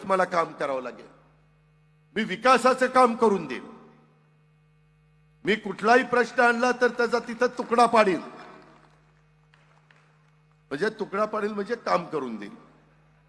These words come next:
नाहीतर म्हणायला लागलं, "ही तुकडाच पाडायला निघालाय." तसं नाही, काम करून देईन. मी काय, माझे सगळे सहकारी, त्याबद्दल आपण काळजी करू नका. पण आता एक नव्या विचाराने आपण सगळेजण पुढे चाललोय.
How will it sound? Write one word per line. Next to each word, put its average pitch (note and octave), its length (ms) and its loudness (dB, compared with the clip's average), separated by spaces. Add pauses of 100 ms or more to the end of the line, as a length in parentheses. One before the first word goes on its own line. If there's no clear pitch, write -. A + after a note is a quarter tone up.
(240)
नाहीतर D#3+ 300 -6
म्हणायला F3+ 260 -4
लागलं, F3 200 -2
"ही D#3 100 -6
तुकडाच F3+ 440 -12
पाडायला C3 340 -10
निघालाय." A2+ 360 -16 (840)
तसं E3 220 -4
नाही, F3 120 -6
काम F3 380 -2
करून D3+ 320 -6
देईन. A#2+ 160 -16 (580)
मी F3 120 -2
काय, A3 220 0
माझे G#3+ 280 -2
सगळे G#3 320 -2
सहकारी, E3+ 500 -2 (1120)
त्याबद्दल G3 440 6
आपण F#3 240 2
काळजी E3+ 340 0
करू D#3+ 220 -4
नका. C#3+ 320 -2 (640)
पण G#3+ 320 6 (500)
आता E3 540 2 (400)
एक F3 240 -2
नव्या D#3 440 4
विचाराने E3+ 680 0 (440)
आपण E3+ 280 2
सगळेजण E3 480 -2
पुढे D#3+ 280 -4
चाललोय. D#3 460 0